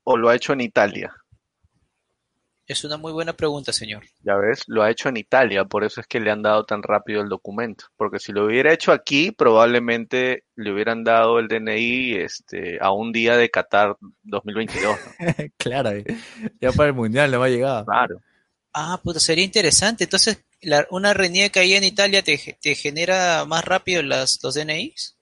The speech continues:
Speaker 1: No, o sea, no, no, no, la, no, no es que haya una reniega en Italia, sino que eso lo hacen por, por me-, por intermedio de, por intermedio
Speaker 3: Además, ha
Speaker 1: de
Speaker 3: intervenido mucha gente,
Speaker 1: consulado.
Speaker 3: loco.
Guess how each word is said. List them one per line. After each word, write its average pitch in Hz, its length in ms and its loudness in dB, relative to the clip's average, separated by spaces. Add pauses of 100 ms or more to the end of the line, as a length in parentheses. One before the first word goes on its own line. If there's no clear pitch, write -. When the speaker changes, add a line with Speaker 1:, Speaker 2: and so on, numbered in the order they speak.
(180)
Speaker 1:
No, 127 380 4
o 104 40 2
sea, 104 280 0
no, 120 180 0
no, 123 220 -2
no, 131 300 0
la, 147 180 4
no, 135 320 0 (100)
no 143 100 -6
es 143 100 -4
que - 100 -2
haya 147 160 2
una 151 160 2
reniega 123 340 0
en 135 80 -6
Italia, 113 480 0
sino 98 340 -8
que 104 180 -6
eso 120 200 -2
lo 117 140 2
hacen 123 320 -2
por, 104 280 -2
por 101 220 -4
me-, 104 240 -6
por 101 220 -6
intermedio 107 640 -4
de, 87 520 -2 (760)
por 107 160 0
intermedio 110 480 -2
Speaker 3:
Además, 190 260 2
ha - 40 0
Speaker 1:
de 180 80 4
Speaker 3:
intervenido 175 540 2
mucha 175 200 2
gente, 131 320 4
Speaker 1:
consulado. 117 460 6
Speaker 3:
loco. 98 80 -14